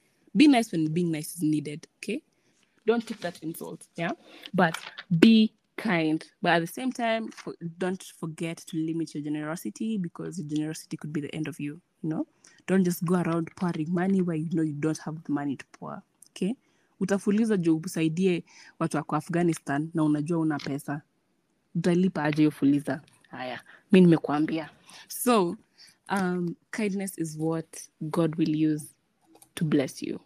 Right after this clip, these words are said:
That is from someone who has experienced the blessing of someone who spoke good things to the universe for me. Yeah?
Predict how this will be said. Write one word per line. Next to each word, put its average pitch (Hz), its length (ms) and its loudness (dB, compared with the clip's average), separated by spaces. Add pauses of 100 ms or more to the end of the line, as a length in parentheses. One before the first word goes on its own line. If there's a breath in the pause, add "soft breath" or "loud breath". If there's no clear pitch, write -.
(260)
That 175 260 2
is 156 340 -6 (580)
from 165 220 -4
someone 170 420 -6
who 170 280 2 (920 loud breath)
has 185 280 -2
experienced 170 1120 0 (480)
the 160 100 -2
blessing 160 520 -2
of 147 120 -10
someone 151 440 -6
who 147 460 -4
spoke - 600 -8 (120)
good - 180 -6
things 147 260 -8
to - 120 -18
the 135 140 -4
universe - 420 -10
for 143 100 -16
me. - 180 -14 (360)
Yeah? 160 160 -6